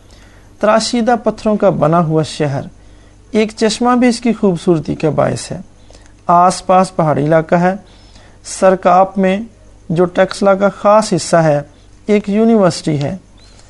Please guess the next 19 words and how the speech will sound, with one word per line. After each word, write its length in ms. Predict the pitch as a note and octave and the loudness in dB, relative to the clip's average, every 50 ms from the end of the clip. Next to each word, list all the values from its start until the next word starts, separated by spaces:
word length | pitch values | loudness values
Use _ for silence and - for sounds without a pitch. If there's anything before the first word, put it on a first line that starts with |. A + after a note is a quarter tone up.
| - - - - - | -20 -20 -20 -10 -4
اس 240 | - C4+ C4+ C#4 - | -2 0 0 0 0
یونیورسٹی 540 | B3+ B3 B3 B3 A#3+ A3+ A3 - - A3+ G3+ | 2 2 4 4 2 2 0 0 0 0 0
کی 80 | A3 A3 | 2 2
نمایاں 480 | G#3 F#3+ F#3 F3 E3+ E3+ F3+ F#3 F#3 F3 | 2 2 2 2 2 4 4 2 2 0
خوبی 260 | - - E3 D3 D3+ D#3 | 0 -2 -2 0 -2 -2
یہ 260 | D3 C#3+ E3 F#3 G3 | 0 2 2 2 4
ہے 300 | F3+ E3 D3 C#3 D3 D#3 - - - - - - - - - - - _ _ | 4 2 2 0 -2 -4 -6 -12 -20 -20 -20 -20 -20 -20 -20 -20 -20 _ _
کہ 320 | - - F#3 F#3 F#3 F#3 F#3 F3 F#3+ | -2 0 2 4 4 4 2 2 0
حصول 380 | F3+ - A3+ A#3 A#3+ B3+ B3 G#3 | 2 2 2 2 4 2 2 2
تعلیم 340 | G3 F3+ E3+ F3 F3 F3 E3+ | 2 2 2 2 2 0 -2
کے 140 | - D#3+ D#3 - - - - - - - - | -2 -4 -4 -6 -8 -10 -12 -12 -14 -8 -2
سلسلے 440 | - G#3+ G#3 G#3 - G#3 F#3+ F3 D#3+ | -2 -2 -2 0 0 0 2 2 2
میں 260 | C#3+ D3 D#3+ E3 E3 | 0 0 0 0 0
دور 360 | E3 D3+ E3 G3+ A3+ A#3 A#3 | 0 0 0 2 2 2 2
دراز 380 | A3 F#3 F#3 F#3 F3+ F3 F3 F3 | 0 2 2 4 4 4 2 0
سے 140 | - - E3+ | 0 -4 -2
لوگ 300 | D#3+ D#3 D#3+ E3 E3+ D#3+ | 0 2 2 2 2 0
کٹھن 520 | - - G3+ G3 - - - G#3 G3 F3+ D#3+ | -2 -4 -4 -4 -4 -4 -4 -2 -2 -2 0
راہوں 320 | E3 E3+ E3+ E3+ F3 E3+ | 0 0 2 0 0 -2